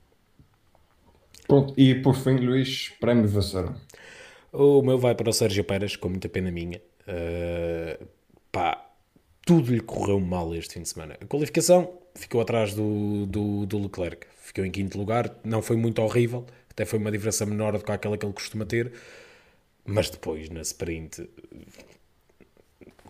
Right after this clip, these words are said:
Speaker 2: que coisa atroz. Aquilo foi completamente sozinho, ninguém o, <laughs> ninguém o empurrou. Eh, ele é que cometeu o erro e depois as coisas correram de mal.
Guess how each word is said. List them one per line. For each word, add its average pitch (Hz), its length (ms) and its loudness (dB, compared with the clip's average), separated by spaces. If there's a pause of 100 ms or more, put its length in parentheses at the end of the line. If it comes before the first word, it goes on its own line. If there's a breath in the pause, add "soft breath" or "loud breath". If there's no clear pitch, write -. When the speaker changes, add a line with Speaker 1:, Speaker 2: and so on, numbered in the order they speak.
Speaker 2:
que - 140 -18
coisa 104 300 -2
atroz. 104 340 0
Aquilo 90 200 -8
foi 104 120 -4
completamente 107 440 0
sozinho, 151 480 4
ninguém 110 360 2
o, 113 560 0
<laughs> - 60 -2
ninguém 147 200 8
o 143 140 6
empurrou. 139 540 6 (560 loud breath)
Eh, 123 520 8
ele 123 220 6
é - 20 4
que 123 320 4
cometeu 127 400 4
o 127 120 8
erro 131 220 6
e - 20 8
depois 117 260 2
as 101 100 -2
coisas 107 240 0
correram 107 320 2
de 107 60 0
mal. 92 220 0